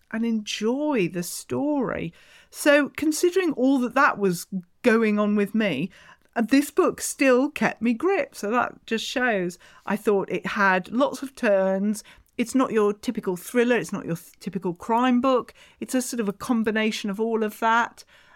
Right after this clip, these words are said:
Um, there was the pace, the tension. I thought it was a good book, and until I picked it up in a bookshop, I hadn't heard anything about it. So, yeah, really glad I got it and really glad I read it. So those are your books. That's it today. Shall I give you a quick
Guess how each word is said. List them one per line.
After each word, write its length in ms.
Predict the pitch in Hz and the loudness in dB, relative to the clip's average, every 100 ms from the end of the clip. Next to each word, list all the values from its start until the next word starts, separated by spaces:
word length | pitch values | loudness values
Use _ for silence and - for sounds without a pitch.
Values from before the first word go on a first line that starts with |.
| - | -8
Um, 260 | 202 208 202 | -2 -2 -2
there 100 | 196 | 0
was 300 | 214 240 - | 0 0 -2
the 100 | 220 | -6
pace, 400 | - 214 220 - | -4 -2 -2 -6
the 120 | 180 | -12
tension. 1000 | - 233 226 226 - 220 208 208 214 220 _ _ _ _ - | -6 -2 0 -2 -4 -4 -2 -2 -4 -6 _ _ _ _ -2
I 160 | 208 | 0
thought 180 | 233 349 | 0 -2
it 40 | 262 | -2
was 80 | - | 0
a 20 | |
good 160 | 349 | 0
book, 220 | 311 330 - | 2 2 2
and 280 | 233 247 - | 2 0 0
until 380 | 247 240 339 320 | 0 0 0 0
I 80 | 269 | 0
picked 260 | 262 - | -4 -6
it 80 | 226 | -4
up 100 | 226 | -2
in 60 | 220 | -2
a 60 | |
bookshop, 420 | 294 302 - 180 - | -4 -4 -4 -4 -2
I 120 | 233 | -2
hadn't 200 | 254 208 | -2 -2
heard 300 | 233 220 233 | -4 -4 -2
anything 300 | 220 214 196 | -4 -4 -4
about 400 | 208 320 320 - | -4 -4 -8 -8
it. 240 | - - | -8 -10
So, 280 | - 202 208 - - - | 0 2 2 -2 -18 -2
yeah, 280 | 240 226 - | 2 4 2
really 300 | 196 277 277 | -2 0 2
glad 200 | 214 185 | 2 0
I 40 | 185 | 0
got 260 | 185 170 | -2 -2
it 160 | 190 - | -4 -2
and 140 | 175 | -2
really 160 | 160 165 | -2 -4
glad 360 | 175 170 190 - - | -4 -4 -4 -6 -2
I 80 | |
read 180 | 247 359 | 2 2
it. 180 | - - | 2 0
So 120 | 254 | 2
those 240 | 247 311 302 | 4 4 4
are 20 | |
your 120 | 311 | 2
books. 420 | 381 440 - - - - _ | 2 0 -4 -12 -14 -20 _
That's 340 | 214 320 - 359 | 2 4 2 -2
it 240 | 427 - | -2 -4
today. 320 | - 196 175 | 0 2 2
Shall 200 | 175 - | 2 0
I 60 | 262 | 0
give 200 | 269 269 | 0 -2
you 80 | 262 | -2
a 60 | |
quick 340 | 254 311 - | -2 -4 -4